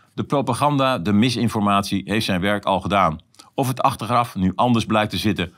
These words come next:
of niet. Onder grote mediabelangstelling zien we Ursula vervolgens op de plek waar de lichamen waren geborgen. Het regent pijpenstelen.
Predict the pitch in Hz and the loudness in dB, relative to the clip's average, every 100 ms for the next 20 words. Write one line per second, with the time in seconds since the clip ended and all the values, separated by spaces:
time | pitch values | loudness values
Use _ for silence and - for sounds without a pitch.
0 | _ _ 117 - 120 90 - - - _ | _ _ -4 0 0 0 -4 -20 -20 _
1 | _ _ _ _ _ _ _ _ _ _ | _ _ _ _ _ _ _ _ _ _
2 | _ _ - - - - - 160 185 175 | _ _ -20 -16 -14 -12 -4 0 2 4
3 | 208 180 170 185 185 175 165 147 156 143 | 4 4 2 2 2 4 4 4 2 0
4 | 143 139 127 151 170 127 156 135 143 135 | 0 0 2 2 2 2 0 0 0 0
5 | 113 95 165 131 120 101 92 139 147 117 | -2 -2 -2 -2 -4 -6 -4 -4 -2 -2
6 | 104 104 143 127 123 117 113 98 101 131 | 0 0 0 0 0 2 0 0 -2 0
7 | 123 82 - - - - 101 135 143 127 | -2 -4 -12 -16 -14 -6 0 0 2 0
8 | 131 127 101 - 92 78 73 | 0 0 -2 -2 -2 -2 -6